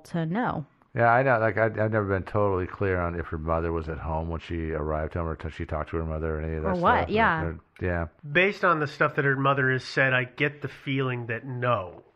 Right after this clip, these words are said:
Speaker 3: Mom was not home.
Speaker 1: Yeah, I get the feeling that they don't really know if she went home or if she just
Speaker 3: Right.
Speaker 1: had, he-, was heading straight to the art gallery. Reportedly, she went home and changed her clothes from her school clothes to her going out clothes and then was walking to her father's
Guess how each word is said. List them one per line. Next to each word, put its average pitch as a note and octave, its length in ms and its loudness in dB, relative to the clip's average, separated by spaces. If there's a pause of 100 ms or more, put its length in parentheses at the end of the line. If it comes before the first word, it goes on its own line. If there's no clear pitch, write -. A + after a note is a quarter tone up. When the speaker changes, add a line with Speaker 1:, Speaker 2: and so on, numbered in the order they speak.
(200)
Speaker 3:
Mom C3+ 300 2
was B2 200 -6
not B2+ 260 0
home. - 180 -4
Speaker 1:
Yeah, C4 120 8
I B3 80 6
get C#4 160 2
the D#4 60 2
feeling B3 380 4
that G#3+ 160 2
they G#3 160 6
don't A3+ 200 2
really F#3+ 260 2
know E3 400 2
if E3 260 -2
she - 460 -4
went E3 180 -2
home E3 340 -2
or E3 120 0
if D3+ 80 -6
she - 180 -4
just D#3+ 180 -2
Speaker 3:
Right. D#3 280 0
Speaker 1:
had, - 0 - (300)
he-, G3+ 60 -8
was E3+ 180 0
heading E3 240 -2
straight D#3+ 400 -4
to D3+ 340 -2 (100)
the E3 260 -4
art G#3+ 300 6
gallery. G#3+ 800 4 (640)
Reportedly, A3+ 800 4
she A3 160 0
went F#3 160 0
home F3 160 0
and D#3+ 80 -4
changed E3+ 300 -4
her E3 80 -2
clothes D#3+ 720 -2 (400)
from E3 280 -2
her E3 100 0
school E3 280 0
clothes D#3+ 260 0
to F3+ 80 -4
her E3+ 100 0
going D#3+ 280 -2
out C#3+ 160 0
clothes D3+ 360 -2
and D#3 140 -2
then D3+ 160 -2
was D3 160 -6
walking D3+ 340 -2
to D#3 80 -6
her D3 160 -4
father's C#3+ 640 -4